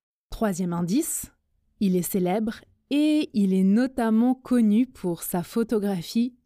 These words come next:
Le baiser de l'hôtel de ville. Et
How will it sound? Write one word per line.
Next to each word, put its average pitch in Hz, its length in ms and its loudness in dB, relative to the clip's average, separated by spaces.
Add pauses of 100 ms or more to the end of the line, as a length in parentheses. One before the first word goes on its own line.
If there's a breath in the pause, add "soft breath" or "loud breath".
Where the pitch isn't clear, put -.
(240)
Le 170 260 0
baiser 196 760 0 (120)
de 170 180 -6
l'hôtel 190 380 0
de 180 100 0
ville. - 340 -8 (680)
Et 233 240 -4